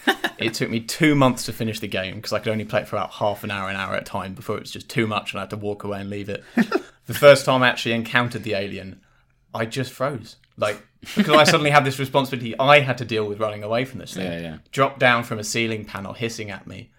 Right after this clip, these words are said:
Speaker 1: The game kind of, like, made a point of looking at a locker, like, "Go hide in that locker." And I sat there with the controller in my hands, just frozen.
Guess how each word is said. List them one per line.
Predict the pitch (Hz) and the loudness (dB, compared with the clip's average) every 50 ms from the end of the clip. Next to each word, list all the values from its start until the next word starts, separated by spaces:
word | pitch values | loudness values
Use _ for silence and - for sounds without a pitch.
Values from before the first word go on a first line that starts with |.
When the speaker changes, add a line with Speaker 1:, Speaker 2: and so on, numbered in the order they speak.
| _ _ _ _ _ | _ _ _ _ _
Speaker 1:
The | - | 0
game | 110 135 131 135 135 127 | 6 6 8 8 6 4
kind | 127 - 127 123 | 0 0 0 0
of, | 117 117 | 2 2
like, | 113 110 - | 2 2 2
made | 98 113 110 | 2 -2 -4
a | 107 | -4
point | - - 127 - - 107 | -4 -4 -4 -4 -4 -4
of | 104 | -6
looking | 110 110 110 110 - 113 110 | -6 -4 -4 -4 -6 -6 -8
at | 107 - | -6 -6
a | - | -4
locker, | 104 107 110 110 - - 92 | -4 -4 -4 -4 -4 -8 -8
like, | 92 95 - - | -8 -8 -6 -4
"Go | 127 120 113 101 | -2 -2 -2 0
hide | - 117 117 117 107 | 0 0 0 0 0
in | 113 110 | -2 -4
that | 110 107 - - | -4 -4 -2 -2
locker." | 117 113 - - - - - _ _ _ _ _ _ _ _ - | -2 -2 -2 -6 -16 -16 -18 _ _ _ _ _ _ _ _ -2
And | - 120 | 0 0
I | 131 | 2
sat | - - 160 - - | 4 4 2 2 2
there | 120 110 | 2 0
with | 104 107 - | 0 -2 -4
the | 110 | -6
controller | - 117 - - 131 135 127 113 | -8 -4 2 4 4 4 4 2
in | 101 | 0
my | 92 92 | -4 -8
hands, | 92 98 101 101 - | -10 -10 -10 -10 -8
just | - 120 - | -8 -8 -4
frozen. | - 139 131 143 139 143 160 165 | 0 2 2 2 2 0 -6 -12